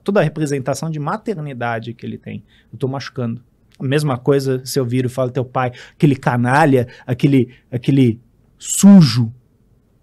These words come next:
Tô fa-, eu tô atingindo o masculino daquele menino, né? Então, a gente tem que ver, a, a criança, ela, talvez é uma metáfora um,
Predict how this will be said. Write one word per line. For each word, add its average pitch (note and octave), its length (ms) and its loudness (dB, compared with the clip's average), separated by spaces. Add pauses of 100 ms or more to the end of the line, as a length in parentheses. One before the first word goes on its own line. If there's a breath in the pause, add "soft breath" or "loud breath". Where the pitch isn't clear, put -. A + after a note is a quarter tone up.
(140)
Tô - 100 -18
fa-, - 340 -10
eu B2 120 -8
tô C3+ 120 -4
atingindo D#3 720 0
o - 20 2
masculino G3+ 720 -2
daquele A#2 360 -8
menino, G#2 360 -8 (140)
né? C#3+ 160 -4
Então, G#3 260 2 (380 loud breath)
a E3 60 -6
gente F#3 180 0
tem G#3+ 100 2
que G3 100 -2
ver, G#3 120 6
a, F#3+ 320 4
a F3+ 80 2
criança, A3 460 4
ela, G3 440 4 (640)
talvez C#3 280 0
é - 20 2
uma C#3+ 160 0
metáfora C3+ 520 -2
um, B2+ 260 -4